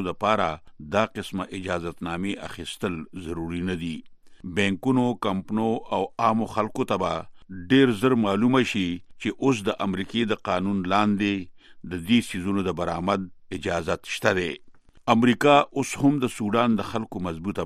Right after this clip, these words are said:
ملګرې ده او چې څنګه به وړاندې د یوې عامې اجازتنامې په ذریعه دا ټول کارونه کېدل چې پکې د زرعي حاصلاتو او سازو سامان، خوراک، دوایانو او د طبي آلاتو برآمد او د تعلیمي او د پیشورانه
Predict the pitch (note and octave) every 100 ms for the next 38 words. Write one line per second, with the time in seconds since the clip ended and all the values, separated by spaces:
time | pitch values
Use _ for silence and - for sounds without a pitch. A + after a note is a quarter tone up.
0 | E2 D#2+ F2 F#2+ G2+ G2+ F#2 - - -
1 | F#2+ F#2 F2 - B2 A2+ G2 F2+ G#2+ B2+
2 | A#2 A2+ F#2+ F2+ E2+ F2+ - A2+ B2 A#2
3 | - G2 F#2 F2+ E2 D#2+ F2 F2 G2 G2
4 | G2 E2+ F2 G2 F2+ E2+ - F#2 F2 E2+
5 | E2 F2 E2 - D#2+ G2 A2 G#2 - _
6 | - E2+ F2+ - G#2 F#2+ E2+ F2 F#2+ G2
7 | F2 - F2+ F#2 G2 G#2+ G2 F#2+ - -
8 | - - F2 - F2+ E2+ E2 F#2 F2 F#2
9 | G2+ G2 - - - - - - F#2+ F#2
10 | A2+ - - - - F2 F#2 F#2 F2+ G#2
11 | G#2+ G#2+ G2 - F#2+ F2+ E2+ - E2+ F2+
12 | A#2+ F#2+ G2 G2+ G2 D#2+ E2 E2 F2+ G#2
13 | G2 - - G2 G2+ - G2+ G2 G2+ C3+
14 | C3+ B2 A2 G2+ G#2 F#2 F#2+ G2 A2+